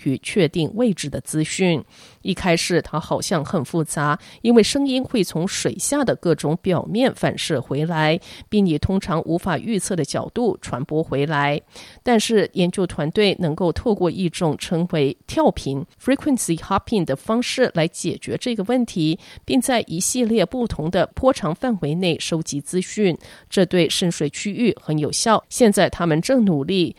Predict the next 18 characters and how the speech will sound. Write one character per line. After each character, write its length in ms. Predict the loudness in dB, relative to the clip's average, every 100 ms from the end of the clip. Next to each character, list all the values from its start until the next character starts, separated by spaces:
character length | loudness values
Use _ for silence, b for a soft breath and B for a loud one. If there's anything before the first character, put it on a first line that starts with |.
| b
使 280 | -6 2 2
用 180 | 4 2
在 220 | 2 0
嘈 240 | 0 -2 -2
杂 160 | 0
的 100 | 0
潜 240 | 0 0 0
水 160 | -2
环 240 | -2 -4 -4
境 240 | -2 0
中 240 | 2 -2 0
也 200 | -2 0
有 220 | 0 -4 -8
一 180 | -6
样 180 | 0 0
的 80 | 0
效 280 | -2 -2 -2
果。 400 | 0 0 -2